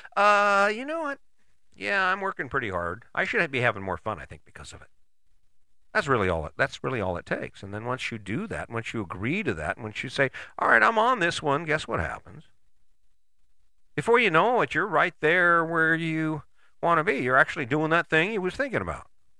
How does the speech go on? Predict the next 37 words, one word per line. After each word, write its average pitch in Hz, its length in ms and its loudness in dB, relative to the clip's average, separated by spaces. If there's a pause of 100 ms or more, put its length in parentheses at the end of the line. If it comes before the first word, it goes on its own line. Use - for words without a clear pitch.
(1800)
And 143 180 4
if 127 140 0
A 135 180 4
I 147 220 8
has 143 240 2
a 143 40 -4
part 135 280 2
in 175 100 -6
that, 185 160 0
that's 175 240 -4
fine. 127 460 -2
If 143 100 -8
it 127 80 -8
doesn't, 143 380 -2
that's 127 240 -4
fine 143 360 -6
too. - 280 -10
But 90 160 -14
my, 120 340 0 (540)
my, 131 240 2
the 135 120 -2
reason 233 280 0
for 185 100 -6
me 160 140 0
bringing 147 240 2
this 131 200 -4
to - 80 -6
your 120 100 2
attention 127 480 -4
is, 107 220 0
is 104 120 -12
that 117 200 -2
we, 120 300 -6
the 120 180 -10
more 196 440 -2
information 160 720 -2
that 123 180 2